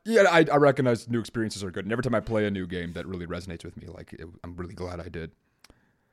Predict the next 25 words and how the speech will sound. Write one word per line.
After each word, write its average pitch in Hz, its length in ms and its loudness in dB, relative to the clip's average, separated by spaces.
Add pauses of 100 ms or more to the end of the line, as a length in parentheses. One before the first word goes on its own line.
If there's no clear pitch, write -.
(140)
So 180 160 6
I 190 80 10
got 226 120 8
a 139 40 6
few. 117 540 2 (160)
Uh, 117 240 8
I 143 120 6
never 240 260 4
played, 135 540 4 (380)
uh, 110 120 -4
I'm 135 100 -2
a 143 60 2
big 117 240 -2
Zelda 95 320 -2
fan, 85 320 -8
and 82 100 -8
I 90 40 -8
never 110 180 -6
played 98 260 -8
Skyward 92 380 -6
Sword 92 260 -8
back 78 220 -8
in 78 60 -12
the 78 60 -10
day. 78 280 -12